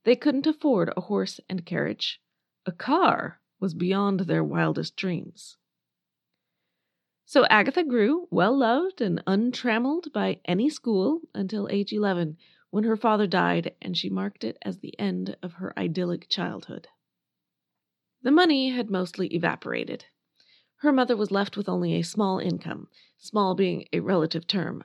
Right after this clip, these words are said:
of course. They moved to France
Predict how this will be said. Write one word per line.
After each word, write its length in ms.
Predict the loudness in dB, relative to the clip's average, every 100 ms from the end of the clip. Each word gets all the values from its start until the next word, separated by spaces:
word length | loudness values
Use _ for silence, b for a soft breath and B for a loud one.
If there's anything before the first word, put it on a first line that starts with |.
| _
of 140 | -20
course. 480 | -4 -4 -4 -10 -10 b b b b b 0
They 120 | 4
moved 400 | 8 8 6 2
to 80 | 0
France 580 | 2 2 2 -2 -10